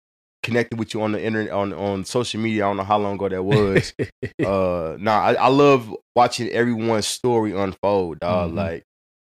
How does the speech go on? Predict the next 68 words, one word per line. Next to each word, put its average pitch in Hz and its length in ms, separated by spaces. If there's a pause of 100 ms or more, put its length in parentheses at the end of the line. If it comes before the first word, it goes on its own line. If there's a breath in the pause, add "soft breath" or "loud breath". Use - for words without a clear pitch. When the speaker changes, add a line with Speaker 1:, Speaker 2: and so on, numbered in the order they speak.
(100)
Speaker 1:
you 95 80
know, 98 220
I, 98 280
I 120 60
don't 120 80
know 117 80
if 110 100
it's 101 140
a 90 80
creep 180 380
or 117 100
what, 131 320
man, 107 320
but 101 120
I 110 80
Speaker 2:
<laughs> - 0
Speaker 1:
really 127 260
watch 120 400
people. 104 340 (380)
And 107 100
if 101 80
I 110 120
see 127 200
guys 113 320
doing 110 220
some 98 180
positive 101 400
stuff, 127 300
bro, 104 100
I'll 127 160
just 127 140
reach 127 240
out 156 220 (100)
and 98 80
shoot 104 160
Speaker 2:
Yep. 127 40
Speaker 1:
a 120 40
D 131 360
M. 104 140
Like, 98 160
"Hey, 110 140
bro, 101 280
keep 117 300
doing, 113 320
you 113 60
know 110 80
what 107 100
I'm 110 60
saying, 104 200
doing 110 140
what 101 120
you're 101 100
doing." 120 420
Or, 98 300 (340)
you 117 80
know, 117 60
if 107 100
I 95 100
see 120 240
somebody 104 460
out, 113 260
man, 110 300
I 113 160
just 107 200
take 120 220
these 101 140
mental 107 280
notes. 127 480